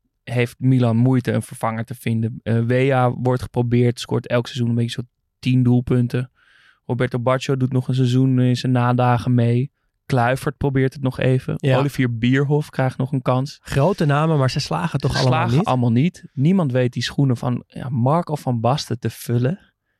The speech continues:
Speaker 1: En dan komt daar die gekke, eh, Shevchenko. En die staat er meteen. Daar gaan we het zo meteen over hebben. Het eerste seizoen.
Speaker 2: Vanaf dag één.
Speaker 1: Dag één
Speaker 2: Ja.
Speaker 1: is hij gewoon onbetwiste topscorer. Maar d-, ja, ik weet niet.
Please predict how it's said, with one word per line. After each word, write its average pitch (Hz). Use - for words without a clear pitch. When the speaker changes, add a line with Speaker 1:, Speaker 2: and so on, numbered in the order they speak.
Speaker 1:
En 127
dan 151
komt 143
daar 123
die 123
gekke, 117
eh, 117
Shevchenko. 131
En 123
die 127
staat 143
er 131
meteen. 123
Daar 127
gaan -
we 127
het -
zo 131
meteen 123
over 123
hebben. 127
Het 120
eerste 151
seizoen. 123
Speaker 2:
Vanaf 147
dag 139
één. 143
Speaker 1:
Dag 143
één 131
Speaker 2:
Ja. 127
Speaker 1:
is 123
hij 127
gewoon 117
onbetwiste 135
topscorer. 139
Maar 117
d-, 110
ja, 160
ik 147
weet 165
niet. -